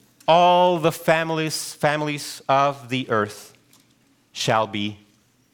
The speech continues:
blessed." In you, Abraham,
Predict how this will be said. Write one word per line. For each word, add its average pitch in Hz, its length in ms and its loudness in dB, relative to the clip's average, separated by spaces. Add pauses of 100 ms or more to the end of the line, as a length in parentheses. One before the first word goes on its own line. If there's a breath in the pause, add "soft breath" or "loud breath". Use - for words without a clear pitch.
(140)
blessed." - 800 -8 (1400 loud breath)
In 143 220 0
you, 147 480 0
Abraham, 120 460 -6